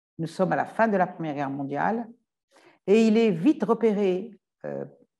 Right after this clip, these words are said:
euh, ça se voit dans les archives, par ses propos hostiles à la France, dont la victoire en mille neuf cent dix-huit ne présage pas, à ses yeux, d'une libération de la Tunisie.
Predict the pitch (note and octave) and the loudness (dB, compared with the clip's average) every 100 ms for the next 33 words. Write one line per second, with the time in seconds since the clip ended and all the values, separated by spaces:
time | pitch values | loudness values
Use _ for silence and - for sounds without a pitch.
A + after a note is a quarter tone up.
0 | - - D3+ D3+ C#3 E3 D3 D3+ D3 - | -14 -12 -8 -8 -4 -4 -4 -6 -8 -8
1 | - B3 B3 - - - - G3+ B3 - | -2 0 -2 -6 -16 -14 -6 -2 -2 -2
2 | A3+ A#3+ G#3 B3+ - A#3+ G3 D3+ - E3 | 0 2 2 0 0 0 2 0 -2 -4
3 | F3 G#3 - _ _ _ _ _ _ _ | -4 -6 -14 _ _ _ _ _ _ _
4 | D#3+ G3+ C4+ A#3+ A3+ - A3 G3+ F3+ - | -2 2 4 2 0 -2 2 2 2 -4
5 | - _ _ _ - F3+ F3+ F3 D#3+ F#3+ | -20 _ _ _ -8 -6 -6 -8 -6 -4
6 | F3 E3 - D#3+ D3+ C#3+ G3+ C#4+ - - | -4 -6 -8 -8 -8 -6 -2 -2 -4 -20
7 | - F3 F#3+ G3 G#3+ F3+ D#3+ - A#3 D4 | -8 -4 -2 2 4 4 0 -2 -2 -2
8 | - D#3 - D3+ D3 A3 B3+ D3+ G3+ F#3 | -4 -6 -6 -10 -6 -4 -4 -2 0 0
9 | F3+ C#3+ D#3 - B3 A3+ G3 E3 F#3+ E3 | 0 -2 -2 -6 -6 -2 -4 -4 -8 -10
10 | - _ _ | -12 _ _